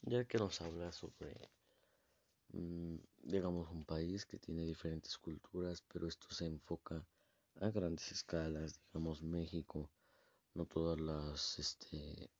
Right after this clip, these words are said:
estados, mm, eh, de México tienen las mismas culturas. Puede ser que,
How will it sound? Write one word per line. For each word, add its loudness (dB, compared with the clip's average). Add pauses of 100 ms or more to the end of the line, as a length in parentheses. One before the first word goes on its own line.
(100)
estados, 2
mm, 2 (180)
eh, -2 (300)
de -2
México 0 (600)
tienen 0
las 2
mismas 0
culturas. 2
Puede 6
ser -4
que, -8